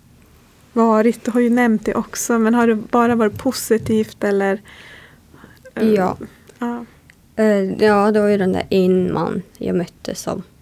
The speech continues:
Speaker 2: var lite <laughs> negativ, eller väldigt negativ tyckt. Men jag sa att han får göra sin egen film, eh, där han lyfter sina frågor. Så får vi se vad som händer. Och, eh,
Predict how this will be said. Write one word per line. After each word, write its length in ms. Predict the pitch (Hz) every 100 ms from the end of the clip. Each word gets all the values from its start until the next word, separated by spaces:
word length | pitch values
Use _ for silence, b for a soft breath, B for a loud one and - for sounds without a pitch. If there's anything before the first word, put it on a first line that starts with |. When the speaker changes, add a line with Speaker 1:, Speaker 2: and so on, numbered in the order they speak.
| _ _ _ _ _ _ _ _ _ -
Speaker 2:
var 120 | 196
lite 220 | 196 - - -
<laughs> 60 |
negativ, 580 | 247 214 208 370 - 214 -
eller 160 | 170
väldigt 300 | 180 180 196
negativ 500 | 196 - - - 220 -
tyckt. 200 | - - - - B B B B B
Men 120 | 208
jag 100 | 202
sa 100 | 190
att 60 | 190
han 120 | 226
får 100 | 220
göra 100 | 208
sin 140 | - 190
egen 260 | 190 196
film, 260 | 190 - 208 - - - -
eh, 280 | - 92 - 175 - -
där 120 | 175
han 160 | 180 180
lyfter 240 | - -
sina 280 | - 196 202
frågor. 420 | - 170 - - - - - - -
Så 140 | -
får 180 | - 220
vi 60 | 180
se 280 | - -
vad 100 | 185
som 160 | 180 180
händer. 340 | 196 190 202 226 - - B B B B B B B B - -
Och, 680 | 202 190 - - - - 220
eh, 400 | 196 190 180